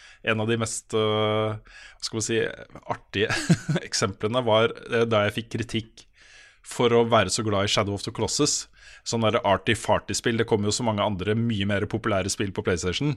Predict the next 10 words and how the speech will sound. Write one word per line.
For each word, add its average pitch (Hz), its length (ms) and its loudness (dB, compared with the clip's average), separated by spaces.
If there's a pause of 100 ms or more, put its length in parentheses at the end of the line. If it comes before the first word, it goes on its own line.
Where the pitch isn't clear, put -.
(480)
Eh, 101 320 2
og 107 260 0
anmeldere 101 460 2
er 95 320 2
alt 131 480 6
for - 160 2
opptatt 107 340 0
av 117 140 4
sånne 107 160 0
kunstneriske, 104 880 -2